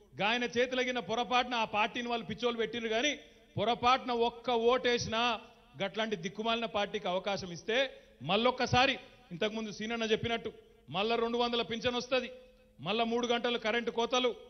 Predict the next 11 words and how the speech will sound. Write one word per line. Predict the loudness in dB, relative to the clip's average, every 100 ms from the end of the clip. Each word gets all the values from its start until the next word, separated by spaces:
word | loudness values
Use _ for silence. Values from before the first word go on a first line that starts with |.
| -20 -10
రైతు | -2 -2 0
బంధుకు | -2 -2 -2
రామ్ | 0 0 0
రామ్, | 0 0 -4 -12 -16 -2
దళిత | 0 0
బంధుకు | -2 -2 -4 -6
జై | 0 2
భీమ్, | 2 -4 -6 -18 -20 _ -8
అంతే | -4 -2
తప్ప | -2 -2
మళ్ళా | -2 0 2 0